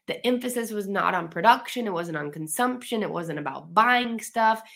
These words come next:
It wasn't about spending and working. That, those weren't even things then, okay? And this is how we lived, like I said, most of human history. Then the emphasis was on being. It was on living. It was, like,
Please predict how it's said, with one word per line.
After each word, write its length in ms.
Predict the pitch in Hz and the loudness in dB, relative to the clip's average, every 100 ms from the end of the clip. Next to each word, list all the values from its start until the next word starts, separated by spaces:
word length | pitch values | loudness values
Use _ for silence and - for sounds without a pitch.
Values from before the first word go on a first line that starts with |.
| - | -12
It 40 | 185 | -6
wasn't 280 | 185 165 | -4 -4
about 260 | 165 143 - | -4 -6 -8
spending 560 | - - 240 214 196 165 | -14 -2 0 2 -2 -4
and 140 | 156 | -4
working. 520 | 190 214 208 160 143 _ _ _ _ | -4 -4 -4 -6 -8 _ _ _ _
That, 180 | - 180 | -4 0
those 200 | 214 208 | 0 2
weren't 160 | 220 220 | 2 0
even 340 | 202 196 165 | 0 -2 -6
things 640 | - 240 240 160 - - - | -2 0 0 -4 -8 -16 -16
then, 320 | 147 139 131 - | -10 -8 -8 -16
okay? 380 | - 185 196 202 - _ | -8 -2 -2 -4 -16 _
And 100 | 180 | -4
this 180 | 220 226 | -2 -2
is 100 | 226 | 0
how 200 | 226 214 | 2 6
we 100 | 220 | 4
lived, 340 | 208 208 202 | 4 2 0
like 200 | 190 185 | -4 -2
I 60 | 190 | -2
said, 320 | 185 208 170 | -2 -2 -2
most 460 | 165 175 202 220 - | -6 -2 0 -2 -6
of 100 | 190 | -10
human 320 | - 190 170 | -6 -6 -6
history. 580 | 165 190 - 170 143 - - _ _ | -6 -8 -8 -8 -8 -10 -20 _ _
Then 580 | 165 220 285 277 269 269 | -2 2 4 4 0 -4
the 140 | 196 | -6
emphasis 600 | 214 220 208 214 220 220 - | -2 -2 -2 -4 -4 -6 -6
was 260 | 175 175 - | -6 -6 -6
on 340 | 165 170 185 - - | -6 -6 -6 -12 -4
being. 580 | 214 240 190 139 131 - _ | 0 2 0 -2 -8 -18 _
It 40 | 170 | -6
was 120 | 180 | 0
on 240 | 220 226 | 0 2
living. 540 | 240 311 247 196 139 135 | 2 2 4 2 2 -6
It 100 | 175 | -6
was, 200 | 190 180 | -4 0
like, 260 | 180 185 | 0 0